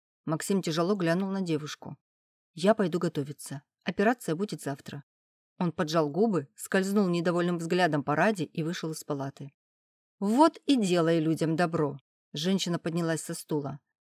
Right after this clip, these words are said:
"Чего-то он еще ершистее обычного стал". "Это ты про него гадости разносишь по Маю, а не я",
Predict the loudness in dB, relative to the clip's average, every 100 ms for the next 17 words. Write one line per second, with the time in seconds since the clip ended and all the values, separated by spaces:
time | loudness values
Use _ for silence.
0 | _ _ _ _ 0 4 4 4 4 4
1 | 6 4 4 4 4 4 4 0 -2 -4
2 | -2 -2 0 -2 -2 -4 -4 -6 -6 -6
3 | -6 -10 _ _ _ _ _ _ -6 -4
4 | 0 0 4 6 8 8 8 6 2 0
5 | 0 0 -2 -4 -2 0 2 2 0 -8
6 | _ 2 6 6 4 0